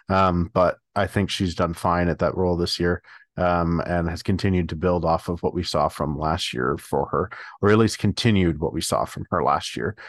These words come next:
Um, Izzy Rodriguez off the bench is really, I, I like the play that she brings. Um, she likes to get very high and very wide, and I think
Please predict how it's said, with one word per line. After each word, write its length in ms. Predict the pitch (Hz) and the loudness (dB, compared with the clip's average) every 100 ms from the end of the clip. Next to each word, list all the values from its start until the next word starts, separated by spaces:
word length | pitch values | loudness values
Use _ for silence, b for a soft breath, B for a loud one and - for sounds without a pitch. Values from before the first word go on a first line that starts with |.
| B B - | B B 0
Um, 440 | 95 98 92 85 - - | 4 4 2 -4 -8 2
Izzy 260 | 123 160 | 4 6
Rodriguez 540 | 147 113 101 113 107 90 | 6 6 6 4 4 4
off 160 | 95 | 2
the 100 | - | 2
bench 540 | 78 92 90 85 - - _ - | 2 2 2 -2 -8 -12 _ -8
is 320 | 107 95 82 | -4 -2 -4
really, 760 | 87 95 110 117 98 90 85 - _ _ _ _ - | -6 0 4 6 4 4 0 -4 _ _ _ _ -8
I, 120 | - - | -8 0
I 120 | 113 | 2
like 400 | 104 95 101 - | 4 2 0 -2
the 80 | 92 | -8
play 280 | - 95 98 | -2 0 2
that 120 | 98 | 0
she 140 | - 98 | -2 -6
brings. 500 | 85 87 107 120 - B B B B | -2 0 0 -2 -6 B B B B
Um, 460 | 92 92 90 87 - | 0 2 2 -2 -6
she 280 | - - 110 | -10 -2 2
likes 340 | 107 101 98 - | 4 2 0 -6
to 80 | 95 | -2
get 200 | 95 - | -2 2
very 240 | 95 104 | 2 2
high 300 | 92 92 92 | 2 2 4
and 160 | 92 87 | 2 2
very 260 | 90 90 | 2 2
wide, 440 | 80 78 73 80 - | 2 0 0 -2 -4
and 460 | - 90 92 90 85 B B B B - | -2 0 0 0 -4 B B B B -6
I 60 | |
think 360 | - 107 101 | -2 0 -2